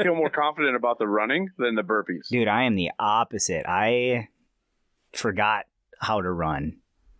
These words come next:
Speaker 2: Like, I'm not, I'm not <laughs> good at running. <laughs> I thought I
Speaker 1: Oh,
Speaker 2: was in
Speaker 1: no,
Speaker 2: better
Speaker 1: I,
Speaker 2: shape. I play disc golf all
Speaker 1: I'm
Speaker 2: the
Speaker 1: at
Speaker 2: time,
Speaker 1: si-,
Speaker 2: so I can walk for days, but running is a different story for me.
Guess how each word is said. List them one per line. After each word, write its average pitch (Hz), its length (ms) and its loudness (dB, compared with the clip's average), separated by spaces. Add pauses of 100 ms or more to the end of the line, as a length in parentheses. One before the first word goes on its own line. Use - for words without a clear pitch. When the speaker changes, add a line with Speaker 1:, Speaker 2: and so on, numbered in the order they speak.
(680)
Speaker 2:
Like, 82 280 0
I'm 98 200 0
not, 98 360 0
I'm 131 200 0
not 143 320 0
<laughs> - 0 -
good 135 200 2
at 113 140 0
running. 104 360 0
<laughs> - 800 -18
I 160 420 0
thought 190 240 2
I 185 40 4
Speaker 1:
Oh, 180 40 2
Speaker 2:
was 147 180 0
in 143 140 2
Speaker 1:
no, 135 60 0
Speaker 2:
better 135 220 4
Speaker 1:
I, 120 80 2
Speaker 2:
shape. 95 300 0 (180)
I 147 100 2
play 220 200 2
disc 180 200 0
golf 135 180 2
all 151 100 2
Speaker 1:
I'm - 40 6
Speaker 2:
the 139 40 4
Speaker 1:
at 127 60 2
Speaker 2:
time, 139 140 2
Speaker 1:
si-, - 40 2
Speaker 2:
so 120 60 2
I 143 60 2
can 107 200 -2
walk 120 320 2
for 92 140 -4
days, 101 760 0 (380)
but 101 120 0
running 117 360 0
is 92 100 -4
a 90 40 -4
different 87 320 -4
story 85 300 0
for - 140 -10
me. 80 320 -6